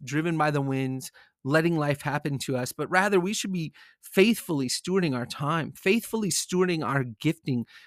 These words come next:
faithfully stewarding the resources that he has given us for his glory and for his kingdom purposes. This should be our approach.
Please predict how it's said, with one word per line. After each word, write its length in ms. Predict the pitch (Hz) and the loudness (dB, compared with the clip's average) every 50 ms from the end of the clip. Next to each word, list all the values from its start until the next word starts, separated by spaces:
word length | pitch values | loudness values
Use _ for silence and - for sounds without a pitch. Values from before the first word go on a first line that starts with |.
| _ _ | _ _
faithfully 520 | - - 196 233 226 - - 233 220 196 | 0 2 2 2 0 -2 -2 -2 0 0
stewarding 560 | 165 - - - - 175 180 190 185 180 160 147 | 0 0 -2 -2 0 2 4 4 4 4 2 2
the 120 | 139 135 | 2 0
resources 800 | 131 135 151 170 190 - - 170 170 170 - - 151 135 123 - | 0 -2 -2 -2 0 -2 -2 0 -2 0 0 -2 -2 -2 -4 -4
that 140 | 113 - - - - | -6 -8 -8 -10 -8
he 160 | 185 196 214 | -4 0 2
has 180 | 208 190 151 139 | 2 2 2 0
given 320 | 127 170 175 175 151 131 | 0 0 2 2 2 0
us 240 | 131 127 135 - - _ - - - _ _ _ | 0 -2 -4 -6 -10 _ -18 -20 -20 _ _ _
for 180 | _ - 165 160 | _ 0 0 2
his 320 | 147 - 214 233 214 185 | 2 2 0 0 0 -2
glory 520 | 151 170 180 185 185 185 180 185 180 - - | -2 2 2 4 4 4 2 0 -2 -4 -4
and 160 | 156 143 139 | -6 -6 -4
for 120 | - 156 | -4 -4
his 320 | 147 - 170 165 160 147 - | -4 -2 -2 -2 -2 -2 -6
kingdom 420 | - - 160 151 147 143 139 131 | -8 -6 -6 -4 -4 -4 -6 -6
purposes. 680 | - - 143 127 - - - - - - - - - _ _ _ _ _ _ _ _ _ - | -8 -8 -8 -8 -8 -10 -14 -14 -14 -16 -18 -20 -20 _ _ _ _ _ _ _ _ _ 2
This 180 | 196 233 233 | 4 4 4
should 220 | - - 240 196 165 | 4 2 0 0 0
be 160 | 190 180 175 | 2 2 2
our 180 | 156 160 151 | 4 4 2
approach. 520 | 139 - - - 143 135 - - - - | 2 0 -2 -2 -2 -2 -4 -8 -14 -16